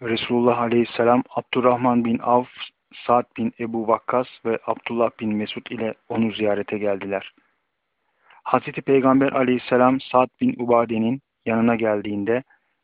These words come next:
onu ev halkı tarafından çepeçevre kuşatılmış vaziyette buldu ve "Öldü mü?" diye sordu. Oradakiler, "Hayır ey Allah'ın Resulü."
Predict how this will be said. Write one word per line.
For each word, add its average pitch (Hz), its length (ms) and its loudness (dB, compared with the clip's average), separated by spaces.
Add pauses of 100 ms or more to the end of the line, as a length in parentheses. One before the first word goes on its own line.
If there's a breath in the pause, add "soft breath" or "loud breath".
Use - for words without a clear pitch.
(160)
onu 131 300 4
ev 139 140 0
halkı 120 400 -2
tarafından 113 640 0 (180)
çepeçevre 117 580 -2
kuşatılmış - 680 -2
vaziyette 104 480 -4
buldu 98 340 -10 (440)
ve 117 180 4 (540 soft breath)
"Öldü 120 300 0
mü?" 107 200 2 (340)
diye 107 180 -2
sordu. 95 480 -6 (760 soft breath)
Oradakiler, 117 680 0 (120)
"Hayır 139 500 2
ey 110 180 -4
Allah'ın 110 400 -2
Resulü." 101 400 -8